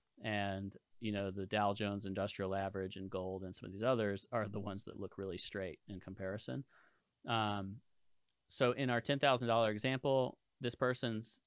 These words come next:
over buying over the course of a year, they're buying monthly,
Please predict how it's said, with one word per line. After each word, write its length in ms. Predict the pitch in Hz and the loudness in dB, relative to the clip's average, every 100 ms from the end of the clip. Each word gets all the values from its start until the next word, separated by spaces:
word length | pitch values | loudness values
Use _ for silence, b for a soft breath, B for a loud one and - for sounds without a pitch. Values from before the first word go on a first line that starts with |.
| _ _ - | _ _ -2
over 500 | 120 113 104 104 98 | -2 0 0 -2 -4
buying 440 | 135 120 117 120 117 | -4 2 4 4 0
over 180 | 107 104 | 0 -2
the 60 | |
course 220 | 98 113 | -2 -4
of 80 | 107 | -4
a 40 | 98 | -8
year, 480 | 107 147 143 139 - b b _ | -4 0 0 0 -4 b b _
they're 100 | - | -4
buying 240 | 104 104 101 | 0 2 2
monthly, 640 | 123 127 127 120 113 113 | 0 0 0 0 0 -4